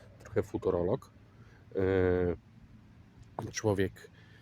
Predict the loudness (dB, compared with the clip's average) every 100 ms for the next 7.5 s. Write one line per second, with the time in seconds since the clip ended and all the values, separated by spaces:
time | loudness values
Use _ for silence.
0 | -20 -20 -20 -20 -20 -20 -2 2 4 4
1 | 2 0 -2 -6 -10 -4 -4 -2 -2 -2
2 | -2 -2 -2 0 2 2 0 -2 -2 0
3 | 0 -2 -6 -2 0 0 -2 -4 -6 -10
4 | -10 -8 -8 -6 -6 -6 -12 -12 -12 -12
5 | -12 -10 -10 -8 -4 -4 -4 -8 -4 -4
6 | -4 -14 -16 -16 -16 -16 -16 -6 -6 -6
7 | -8 -8 -8 -18